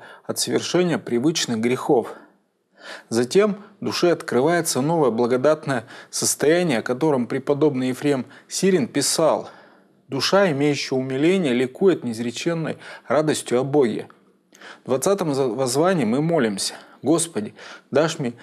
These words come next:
смирение, целомудрие, послушание». Смирение преподобный Иоанн Лестничек называл дверью в Царство Небесное. От него в душе рождается целомудрие, о котором преподобный Ефрем говорил,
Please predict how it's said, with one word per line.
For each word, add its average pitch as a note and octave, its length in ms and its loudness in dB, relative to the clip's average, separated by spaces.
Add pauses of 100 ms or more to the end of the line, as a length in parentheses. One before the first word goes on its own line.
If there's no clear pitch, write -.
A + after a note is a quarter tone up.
(100)
смирение, C#3+ 760 0
целомудрие, A#2+ 680 -2
послушание». C#3+ 920 -2 (360)
Смирение D3 580 0
преподобный A#2+ 760 0 (220)
Иоанн C#3+ 180 2
Лестничек D#3 640 -2 (200)
называл D#3+ 580 0 (160)
дверью C#3 400 0
в - 80 -8
Царство C#3 500 -2
Небесное. A#2+ 720 -2 (240)
От - 120 -18
него E3 460 0 (340)
в - 40 -12
душе A#2+ 440 0
рождается C3 800 -2 (300)
целомудрие, D3 720 0 (300)
о - 100 -4
котором C3+ 460 0 (160)
преподобный B2+ 640 0
Ефрем F3 360 2
говорил, C3 520 2